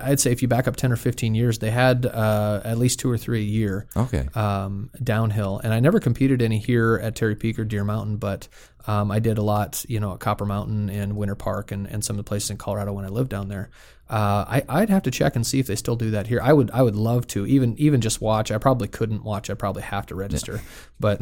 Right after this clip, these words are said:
Speaker 1: <laughs>
Speaker 2: It's a, have you seen or watched at all any of, like, the crashed ice type stuff with, on hockey skates where they, you know, send 'em down
Speaker 1: Yes.
Speaker 2: that?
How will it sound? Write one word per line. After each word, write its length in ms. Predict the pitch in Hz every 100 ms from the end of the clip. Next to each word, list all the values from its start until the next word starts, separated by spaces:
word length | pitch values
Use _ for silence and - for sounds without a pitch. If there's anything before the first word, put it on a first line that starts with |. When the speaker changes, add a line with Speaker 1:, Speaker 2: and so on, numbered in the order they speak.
| 110 147
Speaker 1:
<laughs> 140 | -
Speaker 2:
It's 240 | - 90 -
a, 80 |
have 200 | 82 95
you 120 | 92 123
seen 640 | - 113 110 98 90 -
or 140 | 80 76
watched 340 | 78 82 -
at 80 | 78
all 160 | 76
any 180 | 73 82
of, 140 | 78 67
like, 160 | 65
the 60 | -
crashed 480 | - 76 73 80 -
ice 420 | 69 73 82 - - -
type 240 | 92 80
stuff 360 | - 85 87 -
with, 160 | 80 -
on 180 | 78 76
hockey 320 | - 76 -
skates 380 | - 82 82 -
where 100 | 73
they, 140 | 64 64
you 120 | 69
know, 140 | 64
send 240 | 64 - -
'em 60 | 120
down 200 | 76 78
Speaker 1:
Yes. 200 | 71
Speaker 2:
that? 80 | -